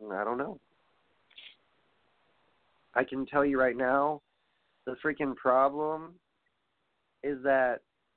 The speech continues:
when you produce the same shit that you've done from two thousand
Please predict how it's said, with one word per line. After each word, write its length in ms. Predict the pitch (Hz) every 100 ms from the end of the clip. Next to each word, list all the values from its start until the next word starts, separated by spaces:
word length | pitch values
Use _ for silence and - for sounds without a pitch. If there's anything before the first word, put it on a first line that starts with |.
| _ _ _ _ _ _ _ _ -
when 200 | 131 127
you 240 | 143 165
produce 540 | - 156 147 151 151 143 -
the 80 | 123 -
same 240 | 147 156 143
shit 240 | - 151 -
that 140 | 131
you've 180 | 135 127
done 300 | 120 131 127
from 140 | - 120
two 140 | 131 127
thousand 440 | 127 123 123 117